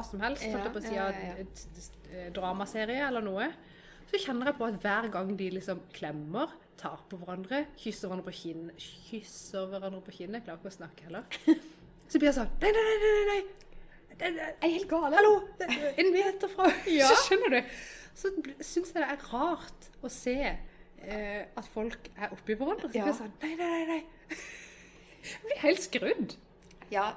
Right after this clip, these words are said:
Speaker 2: faktisk.
Speaker 1: Blir
Speaker 2: Jeg er
Speaker 1: helt
Speaker 2: helt enig.
Speaker 1: skrudd.
Speaker 2: Jeg har tenkt akkurat det samme, at, eh, wow! Og nå legger jeg merke til jo at, eh,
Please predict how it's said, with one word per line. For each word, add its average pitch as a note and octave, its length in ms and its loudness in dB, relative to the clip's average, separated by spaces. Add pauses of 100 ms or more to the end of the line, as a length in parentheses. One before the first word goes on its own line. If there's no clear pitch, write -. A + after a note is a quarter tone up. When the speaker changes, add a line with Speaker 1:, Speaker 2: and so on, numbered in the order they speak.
Speaker 2:
faktisk. G#3 320 -4
Speaker 1:
Blir - 80 -4
Speaker 2:
Jeg A3+ 80 2
er A4+ 80 2
Speaker 1:
helt B4 100 2
Speaker 2:
helt G3+ 200 2
enig. A3 100 0
Speaker 1:
skrudd. G#4 100 2
Speaker 2:
Jeg G3+ 140 0
har G#3+ 80 -2
tenkt G#3+ 220 -8
akkurat A3 220 -10
det A3+ 100 -6
samme, F3 260 -8
at, G3 240 -8
eh, F#3+ 320 -4
wow! F#4 460 2 (100)
Og B3+ 240 6
nå A#3+ 220 2 (180)
legger A3+ 240 -4
jeg A3+ 80 -4
merke - 220 -8
til G3 180 0
jo G3+ 80 0
at, G3 240 -10
eh, F#3+ 380 -2